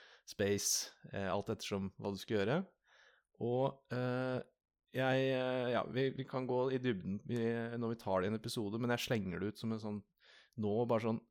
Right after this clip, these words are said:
kan noen der ute som har spilt Winter Games, eller The Games Winter Edition, fortelle meg hvordan man greier å fullføre skøytebanen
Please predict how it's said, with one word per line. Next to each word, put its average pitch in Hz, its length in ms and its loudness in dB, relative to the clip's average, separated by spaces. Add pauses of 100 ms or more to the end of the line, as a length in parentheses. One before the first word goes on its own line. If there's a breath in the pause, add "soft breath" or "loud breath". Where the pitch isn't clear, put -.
kan 131 260 2
noen 120 480 0
der 117 140 2
ute 113 380 -2
som 117 100 -4
har 117 80 -2
spilt - 480 -4 (100)
Winter 104 340 -2
Games, 117 320 -2
eller 104 280 0
The 101 220 0
Games 104 480 0 (520)
Winter 107 300 -2
Edition, 104 420 -2 (140)
fortelle 98 380 0
meg 113 280 0
hvordan 120 480 0
man 117 200 -2
greier 110 400 2 (520 soft breath)
å 113 100 -6
fullføre 104 680 0
skøytebanen 110 840 4